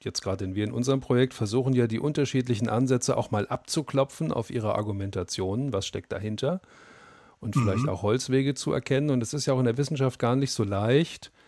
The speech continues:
Speaker 1: sich von einem Holzweg, auf dem man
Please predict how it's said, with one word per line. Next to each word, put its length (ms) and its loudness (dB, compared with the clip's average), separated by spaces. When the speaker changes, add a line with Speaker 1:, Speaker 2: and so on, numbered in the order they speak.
Speaker 1:
sich 300 -2
von 220 2
einem 320 0
Holzweg, 580 2
auf 160 -4
dem 160 2
man 380 2